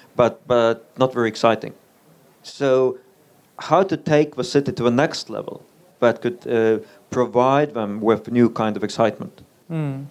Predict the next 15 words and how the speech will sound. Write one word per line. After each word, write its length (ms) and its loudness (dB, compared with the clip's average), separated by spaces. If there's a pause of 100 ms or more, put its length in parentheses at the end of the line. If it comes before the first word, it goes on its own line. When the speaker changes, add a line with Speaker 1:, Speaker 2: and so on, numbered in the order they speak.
Speaker 1:
And 180 -4
how 200 4
to 120 -8
involve, 840 -2
uh, 220 6
them 420 0 (400)
in 220 0
creating 580 0
that 180 0
kind 160 0
of 60 -4
excitement 460 0
very 220 4
early 180 4
on? 200 -4